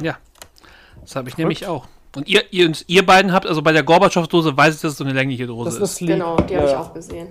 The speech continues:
Speaker 2: Hm.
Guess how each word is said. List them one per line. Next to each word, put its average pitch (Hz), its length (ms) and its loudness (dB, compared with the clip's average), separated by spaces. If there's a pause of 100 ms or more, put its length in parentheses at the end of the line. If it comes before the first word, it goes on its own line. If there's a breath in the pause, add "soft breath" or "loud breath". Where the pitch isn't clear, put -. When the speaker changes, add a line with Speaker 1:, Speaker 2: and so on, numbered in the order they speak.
(3250 soft breath)
Speaker 2:
Hm. 160 180 -10